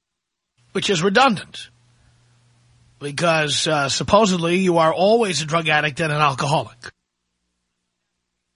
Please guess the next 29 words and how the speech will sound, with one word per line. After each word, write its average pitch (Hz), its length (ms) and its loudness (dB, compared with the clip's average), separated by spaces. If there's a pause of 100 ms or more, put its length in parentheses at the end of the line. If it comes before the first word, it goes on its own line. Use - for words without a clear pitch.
(500)
If 220 140 4
you're 247 140 4
a 233 40 2
drug 247 260 2
addict 240 320 -2
or 220 60 -2
an 214 60 -2
alcoholic, 208 680 0
uh, 180 100 0
no 285 280 2
interest. - 560 -6 (520)
No. 180 440 0 (1080)
I 214 140 2
might 220 280 2
party 254 380 2
with 254 300 -2
you 294 320 2
when 269 140 2
I'm 185 260 0
unmarried. 202 680 0 (1500)
I 185 120 0
might 214 200 2
have 196 240 2
great, 196 340 -4
wild, 208 680 2
amazing 214 680 0
sex - 340 0
with 196 140 -2
you. 143 180 -8